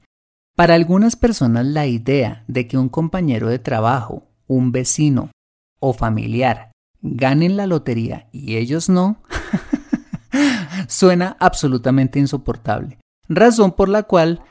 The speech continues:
eh, terminan comprando irracionalmente la lotería,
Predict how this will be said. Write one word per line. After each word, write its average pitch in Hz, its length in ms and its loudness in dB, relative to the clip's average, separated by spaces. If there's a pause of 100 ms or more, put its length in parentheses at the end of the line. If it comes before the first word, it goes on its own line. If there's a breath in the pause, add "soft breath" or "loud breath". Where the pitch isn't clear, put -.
(280 soft breath)
eh, 139 500 0
terminan 185 400 2
comprando 139 800 0
irracionalmente 120 840 -2
la 131 100 -4
lotería, 120 540 -10